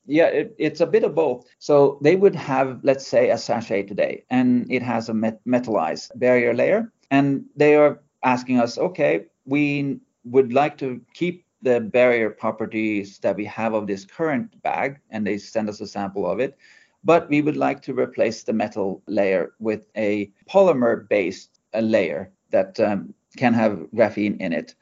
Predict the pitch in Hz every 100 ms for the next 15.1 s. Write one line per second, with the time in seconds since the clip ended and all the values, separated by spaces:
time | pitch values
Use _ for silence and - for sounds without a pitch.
0 | _ - 101 98 101 98 - 113 - -
1 | 117 113 101 95 95 - - 107 95 90
2 | 98 98 95 90 101 92 90 90 - 98
3 | 82 - 98 90 82 - 113 110 113 104
4 | 90 80 92 95 95 92 90 - - 98
5 | 87 101 101 95 80 90 95 104 98 95
6 | 95 92 _ - 101 - 92 90 - -
7 | 104 98 98 101 95 - 107 98 95 95
8 | 110 113 117 117 120 131 131 147 - 135
9 | 135 131 139 135 131 - _ - 127 123
10 | 120 104 _ - 123 123 127 113 107 104
11 | - - 127 117 104 113 110 104 107 107
12 | 101 92 - 60 55 58 - _ _ 95
13 | 127 - 139 147 139 127 113 - 135 123
14 | 131 127 127 123 131 127 123 120 120 -